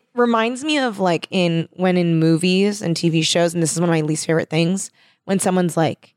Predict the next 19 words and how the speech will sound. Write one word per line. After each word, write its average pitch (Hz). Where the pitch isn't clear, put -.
"You're 185
not 180
gonna 170
believe 165
this." 120
And 175
the 170
person's 175
like, 156
"What?" 165
And 175
they're 165
like, -
"You 190
have 175
to 151
see -
for -
yourself." 76